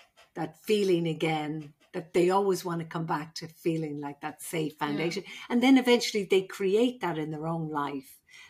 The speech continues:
Speaker 1: Like, you're so, um, grounded. It, like, amazes me you're so young. You're
Speaker 2: What
Speaker 1: like,
Speaker 2: does grounded
Speaker 1: well, you're
Speaker 2: mean?
Speaker 1: like, you, like, know all about your finances and
Speaker 2: <laughs>
Speaker 1: your, your responsibilities, and,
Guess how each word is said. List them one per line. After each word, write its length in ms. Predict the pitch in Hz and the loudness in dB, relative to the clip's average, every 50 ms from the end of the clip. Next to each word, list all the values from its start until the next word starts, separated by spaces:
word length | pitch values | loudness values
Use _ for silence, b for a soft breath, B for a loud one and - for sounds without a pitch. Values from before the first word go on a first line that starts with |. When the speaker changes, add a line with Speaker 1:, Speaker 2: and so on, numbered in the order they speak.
| B - | B -2
Speaker 1:
Like, 220 | 208 190 - - | -2 -2 0 0
you're 200 | 240 294 370 359 | 2 4 4 4
so, 480 | 359 - - 208 175 165 160 156 147 - B B B B B B B | 2 2 0 2 4 4 2 0 -2 -8 B B B B B B B
um, 540 | 156 151 151 151 151 147 139 143 139 139 - _ _ _ _ | -4 -2 -2 -2 -4 -6 -8 -8 -10 -12 -14 _ _ _ _
grounded. 720 | - 180 185 202 220 247 277 277 226 175 165 147 135 - - | -6 -4 -2 0 2 2 2 2 2 2 0 -2 -4 -8 -12
It, 140 | - 180 - _ - - | -14 -14 -16 _ -8 -6
like, 200 | 208 185 - - | -6 -6 -6 -6
amazes 680 | 135 135 151 147 151 202 226 247 240 - 170 143 - - | -8 -8 -6 -6 -4 -2 -2 -4 -4 -6 -10 -10 -10 -8
me 120 | 151 147 135 | -6 -6 -4
you're 120 | 143 139 | -4 -6
so 240 | 127 - - 147 139 | -8 -6 -6 -4 -4
young. 640 | 131 127 143 156 175 196 202 175 139 127 131 131 123 _ _ _ _ _ _ _ _ _ _ _ _ _ _ _ _ _ _ b b b b b b b b b b b b b | -4 -6 -6 -6 -6 -6 -8 -8 -10 -10 -14 -16 -20 _ _ _ _ _ _ _ _ _ _ _ _ _ _ _ _ _ _ b b b b b b b b b b b b b
You're 120 | - 240 240 | -6 0 0
Speaker 2:
What 60 | 240 | 0
Speaker 1:
like, 100 | 240 240 | 0 0
Speaker 2:
does 100 | - - | -4 -8
grounded 380 | - 220 208 202 202 196 196 196 | -6 -6 -6 -6 -6 -8 0 6
Speaker 1:
well, 140 | 302 302 285 | 8 8 10
you're 160 | 262 269 269 | 10 8 8
Speaker 2:
mean? 60 | 247 | 8
Speaker 1:
like, 260 | 247 240 233 - - - B B B B B | 8 6 6 4 0 -10 B B B B B
you, 160 | 285 277 254 - - 233 | 4 4 4 2 0 0
like, 680 | 233 233 233 - - - 240 226 - - - 196 175 - | 0 0 2 0 0 0 0 -2 -2 -10 -10 -8 0 6
know 220 | 254 262 254 240 | 8 10 12 12
all 140 | 233 226 214 | 12 10 8
about 460 | 214 202 196 196 196 190 185 - - | 6 4 4 4 4 2 0 0 0
your 460 | 190 180 170 170 165 165 165 175 254 - _ _ - | 2 2 2 2 0 0 -2 -4 -6 -10 _ _ -10
finances 1160 | - 175 165 165 170 170 175 175 170 175 175 175 170 170 165 - 175 165 170 175 170 165 - | -4 -4 -2 -2 0 -2 -2 -2 -2 -2 -2 -2 -4 -6 -4 -2 0 0 0 0 -2 -2 -2
and 280 | 175 165 151 151 - - | -4 -4 -4 -4 -4 -4
Speaker 2:
<laughs> 40 | 160 | -2
Speaker 1:
your, 280 | 151 147 151 151 147 B B B B B B B | -2 -2 -2 -4 -6 B B B B B B B
your 220 | - 226 220 214 | 0 2 4 4
responsibilities, 1700 | 202 208 202 - - - - - 208 202 196 175 180 180 165 165 202 220 226 220 208 208 202 - - 208 202 196 190 196 196 190 190 175 - | 4 2 0 0 -2 -4 0 2 2 2 2 0 -2 -4 -4 2 4 4 6 6 6 4 2 0 0 0 0 0 0 0 0 0 -2 -2 -4
and, 280 | 180 165 147 147 143 | -6 -6 -6 -6 -10